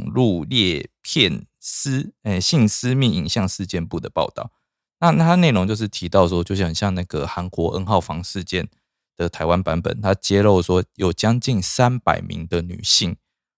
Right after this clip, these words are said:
哦，最小的年纪只有十五岁哦，呃，的，他们这些人的性影像，哦，遭到特定人士，也就是所谓的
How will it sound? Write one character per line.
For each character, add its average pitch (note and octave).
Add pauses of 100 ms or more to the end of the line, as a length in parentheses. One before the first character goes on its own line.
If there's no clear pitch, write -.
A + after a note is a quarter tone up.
(120)
哦， F2 (400)
最 A#2+
小 E2+
的 E2
年 F2
纪 G2
只 -
有 F2
十 -
五 F#2
岁 -
哦， - (840)
呃， F#2+
的， G2
他 D3
们 C#3+
这 C#3
些 C3
人 F#2+
的 F2+
性 -
影 D#2
像， -
哦， E2+
遭 A#2+
到 A#2+
特 G#2+
定 G#2
人 E2+
士， G2 (120)
也 F#2
就 A2+
是 A2+
所 F2+
谓 G2+
的 F#2+